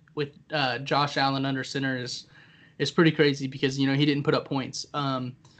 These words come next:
so it'll definitely be interesting to see if the Bills can, you know, come into the playoffs and get their offense rolling, 'cause if the Bills can get their offense moving, like, even at fifty percent of what the Chiefs are or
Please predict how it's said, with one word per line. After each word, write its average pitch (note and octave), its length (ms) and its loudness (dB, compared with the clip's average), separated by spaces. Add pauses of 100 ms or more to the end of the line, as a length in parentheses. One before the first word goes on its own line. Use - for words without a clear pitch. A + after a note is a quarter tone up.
(120)
so - 120 0
it'll D#3+ 300 8
definitely F3 280 2
be E3 180 4
interesting D3 440 0
to C#3 60 0
see C#3 280 0
if C#3 80 0
the C#3 100 -2
Bills C3 360 0
can, B2+ 360 -4
you D3+ 140 -4
know, B2+ 120 -4
come D3 200 0
into C#3 100 2
the C3 80 -6
playoffs C3+ 500 0
and C3+ 180 -4 (360)
get D3 140 2
their D3 140 4
offense C3 400 2
rolling, C3+ 340 -4
'cause - 260 -10 (300)
if - 80 -16
the E3 60 -2
Bills F3+ 240 4
can E3+ 140 2
get D#3 140 6
their D#3 100 4
offense C#3 420 2
moving, C3+ 480 0
like, B2 380 -4
even D3 220 -2
at - 220 -4
fifty D3+ 360 -2
percent C#3+ 320 -4
of C3 80 -2
what C3 180 -4
the C#3 60 -6
Chiefs C#3 320 0
are C3+ 260 6
or B2+ 180 -2